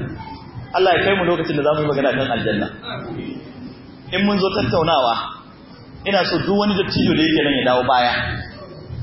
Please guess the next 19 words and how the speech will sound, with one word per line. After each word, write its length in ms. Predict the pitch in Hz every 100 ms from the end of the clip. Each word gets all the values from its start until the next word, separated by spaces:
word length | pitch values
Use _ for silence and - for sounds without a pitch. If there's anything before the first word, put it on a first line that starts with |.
| - - - - - - - - - - - - - - - - - -
Duk 180 | 147 214
wani 160 | 226 226
wanda 200 | 226 196
ya 60 |
san 120 | 196
yayana 360 | 190 165 160 175
ne 80 | 170
ya 80 | 143
dawo 180 | 143 143
baya. 240 | 143 143 135 - - - - - - -
Daga 160 | 160 180
ƙannena 340 | 226 226 226 220
sai 140 | 220
abokanina 460 | - - 160 156 160
za 100 | 165
a 80 | 151
bari 180 | 135 135
a 80 | 107
nan. 140 | 92